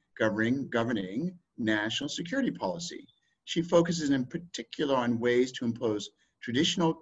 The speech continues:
conceptions of government oversight, such as checks and balances and democratic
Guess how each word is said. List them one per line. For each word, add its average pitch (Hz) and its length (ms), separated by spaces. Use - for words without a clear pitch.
conceptions 131 1000
of 107 160
government 123 420
oversight, 98 720
such - 300
as 113 140
checks - 440
and 147 140
balances 101 540
and 98 140
democratic 107 600